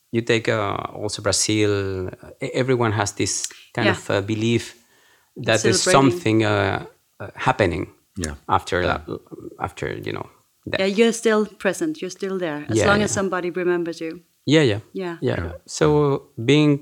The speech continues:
Speaker 1: coming from that background, I think that has a lot of, a lot to do with how you experience the horror movies as well. You know,
Speaker 2: Yeah.
Speaker 1: being an
Speaker 3: Yeah.
Speaker 1: entertainment part of
Speaker 2: <gasps>
Speaker 1: it is your background, uh, if you believe that. If you go to Africa, there's another,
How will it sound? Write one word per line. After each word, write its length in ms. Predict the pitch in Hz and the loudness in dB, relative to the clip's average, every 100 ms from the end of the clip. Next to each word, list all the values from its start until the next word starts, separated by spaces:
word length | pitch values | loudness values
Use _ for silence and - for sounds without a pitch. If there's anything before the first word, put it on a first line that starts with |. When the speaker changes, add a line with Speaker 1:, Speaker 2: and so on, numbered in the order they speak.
| - | 2
Speaker 1:
coming 220 | 147 147 | 4 4
from 160 | - 123 | 4 2
that 180 | 120 113 | 2 2
background, 540 | 113 120 135 160 147 156 | 0 2 0 0 -4 -8
I 80 | |
think 200 | 113 120 113 | -2 0 2
that 140 | 107 | 0
has 280 | 110 107 - | -2 -4 -2
a 40 | |
lot 240 | 113 123 123 | 4 4 4
of, 100 | 107 - _ - - | 0 -6 _ -12 -6
a 100 | 107 | -2
lot 240 | 117 120 | -2 -2
to 80 | 110 | 0
do 200 | 110 107 | 0 2
with 180 | 107 104 - _ _ - | 0 -2 -10 _ _ 2
how 200 | 120 117 | 4 4
you 200 | 110 110 | 2 0
experience 680 | - - 110 107 104 101 | -2 0 2 4 0 -2
the 140 | - 101 | -6 -2
horror 260 | 117 117 | 4 4
movies 340 | 101 98 95 - | 2 -4 -6 -8
as 160 | - | -4
well. 220 | 104 95 95 | -2 0 0
You 60 | |
know, 100 | 101 | 2
Speaker 2:
Yeah. 220 | 120 98 90 | 2 2 0
Speaker 1:
being 220 | 107 104 | 0 0
an 80 | 104 | 0
Speaker 3:
Yeah. 80 | 104 | 0
Speaker 1:
entertainment 540 | 90 95 107 120 120 | -2 0 2 2 0
part 140 | 131 135 | 0 0
of 120 | 135 | 0
Speaker 2:
<gasps> 100 | 139 | 0
Speaker 1:
it 140 | 147 - _ - - _ | -2 -8 _ -20 -20 _
is 240 | 117 - - - 147 | -6 -6 -14 -16 -4
your 100 | 147 | -4
background, 440 | 120 127 123 107 98 - | 0 0 2 -2 -4 -10
uh, 440 | - 117 104 98 - | -10 -8 -6 -8 -8
if 160 | - | -6
you 60 | 113 | -4
believe 220 | 104 104 | -2 -2
that. 180 | 98 98 | -2 -4
If 180 | - - | -6 -4
you 60 | 120 | 2
go 360 | 135 127 123 - - - _ _ - | 4 4 0 -8 -20 -20 _ _ -8
to 120 | 123 | 0
Africa, 720 | 120 131 110 - 98 98 92 - _ _ _ _ | 0 2 -2 0 -2 0 -2 -6 _ _ _ _
there's 300 | - 123 120 | -4 -2 0
another, 540 | 127 123 117 110 101 | 2 2 2 0 -2